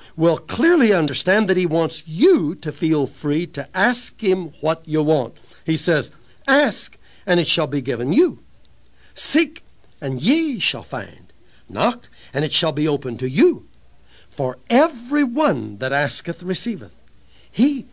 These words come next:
that seeketh findeth. And to him that knocketh it shall be opened."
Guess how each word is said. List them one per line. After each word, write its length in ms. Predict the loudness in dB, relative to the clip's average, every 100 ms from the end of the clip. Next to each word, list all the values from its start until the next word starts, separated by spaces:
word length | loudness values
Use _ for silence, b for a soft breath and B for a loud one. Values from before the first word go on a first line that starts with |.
| -20 -6
that 160 | -4
seeketh 500 | -2 -2 -2 -4 -8 -12 -2
findeth. 420 | 0 2 -2 -10 -20 b b b 0
And 140 | 2
to 120 | 4
him 340 | 4 2 0 -6 -6
that 160 | -2
knocketh 380 | 2 0 0 -10 b b b
it 160 | -10 -4
shall 480 | -2 0 0 -2
be 280 | -2 -6 -4 -2
opened." 360 | -4 -6 -12